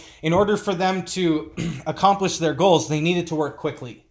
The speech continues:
And so they, they roasted the lamb with its head and its tail attached because it would take too long to remove the head and the tail.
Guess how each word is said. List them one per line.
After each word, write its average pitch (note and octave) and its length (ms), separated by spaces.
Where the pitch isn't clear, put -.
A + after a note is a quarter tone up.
And D#3+ 120
so D3 380
they, D3+ 280
they D3 140
roasted F3+ 460
the D3+ 80
lamb C#3 540
with C#3 180
its - 160
head F3+ 180
and E3 120
its C3 160
tail G3 260
attached A2+ 500
because C#3+ 640
it C#3+ 80
would C#3+ 120
take A3 220
too F3 100
long B2 300
to - 120
remove C3+ 340
the B2 60
head A#2+ 160
and A#2+ 120
the - 20
tail. A#2 320